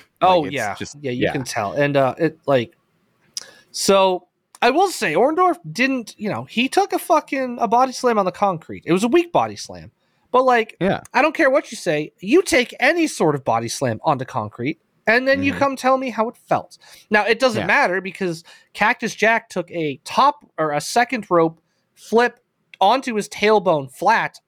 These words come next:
Speaker 1: onto the concrete, like, two seconds later.
Speaker 2: Yeah.
Speaker 1: Which made
Speaker 2: Yeah.
Speaker 1: me, like, actually go, "What? No.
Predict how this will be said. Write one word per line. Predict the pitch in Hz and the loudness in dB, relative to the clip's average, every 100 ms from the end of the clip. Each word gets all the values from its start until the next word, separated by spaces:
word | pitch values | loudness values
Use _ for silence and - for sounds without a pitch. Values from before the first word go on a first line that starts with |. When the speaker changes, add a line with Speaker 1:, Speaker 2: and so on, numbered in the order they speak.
| - | 2
Speaker 1:
onto | 311 392 135 | 2 2 -6
the | |
concrete, | - 135 127 - 127 - | -6 -6 -6 -8 -8 -6
like, | 135 | -8
two | - 208 | -4 -2
seconds | - 170 127 113 | -2 -2 -4 0
later. | 233 196 123 _ _ _ _ _ | 0 0 -10 _ _ _ _ _
Speaker 2:
Yeah. | 104 76 - - | -4 -4 -4 -2
Speaker 1:
Which | 175 175 | 0 2
made | 208 220 | 0 0
Speaker 2:
Yeah. | 190 | -2
Speaker 1:
me, | 214 175 147 147 _ 160 | -2 -2 -6 -10 _ 0
like, | 170 151 | 0 0
actually | - 160 180 - 202 180 | -2 -2 -2 -4 -6 0
go, | 175 151 | 0 0
"What? | 156 190 302 - | 0 0 0 -2
No. | 185 202 143 92 | 2 2 2 -2